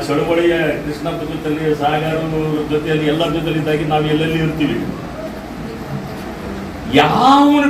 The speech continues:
ಬೇಕಾದ್ರೆ ಡಿ ಎಸ್ ಎಸ್ ಲೆಟರ್ ಪ್ಯಾಡ್ ಯೂಸ್ ಮಾಡ್ಕೊಂಡು ಆ ಲೆಟರ್ ಪ್ಯಾಡ್ಗೆ ಇರ್ತಕ್ಕಂಥ ಮಾನ, ಮರ್ಯಾದೆ, ಗೌರವ ಎಲ್ಲ ಹಾಳು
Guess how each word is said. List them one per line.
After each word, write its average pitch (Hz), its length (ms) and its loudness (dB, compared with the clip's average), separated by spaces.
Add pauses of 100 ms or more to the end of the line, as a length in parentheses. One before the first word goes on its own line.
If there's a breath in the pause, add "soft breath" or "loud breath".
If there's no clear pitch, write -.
ಬೇಕಾದ್ರೆ 269 400 2
ಡಿ 214 100 -2 (100)
ಎಸ್ 220 120 2
ಎಸ್ 190 200 -4
ಲೆಟರ್ 175 260 -2
ಪ್ಯಾಡ್ 170 220 -2
ಯೂಸ್ 156 280 -2
ಮಾಡ್ಕೊಂಡು 156 340 -2
ಆ 170 100 2 (140)
ಲೆಟರ್ 160 280 -4
ಪ್ಯಾಡ್ಗೆ 151 380 0 (600)
ಇರ್ತಕ್ಕಂಥ 196 680 2
ಮಾನ, 190 600 0 (280)
ಮರ್ಯಾದೆ, 185 500 2 (180)
ಗೌರವ - 340 6 (920)
ಎಲ್ಲ 151 200 -2
ಹಾಳು 151 220 2